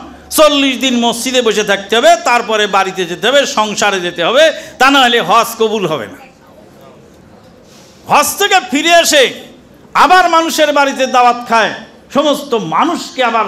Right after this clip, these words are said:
জমা করে আবার দাওয়াত খাওয়ায়। এইসব বেদাতি কাজ আমাদের দেশের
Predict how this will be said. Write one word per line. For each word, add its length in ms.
জমা 260
করে 200
আবার 320
দাওয়াত 240
খাওয়ায়। 240
এইসব 500
বেদাতি 500
কাজ 260
আমাদের 460
দেশের 360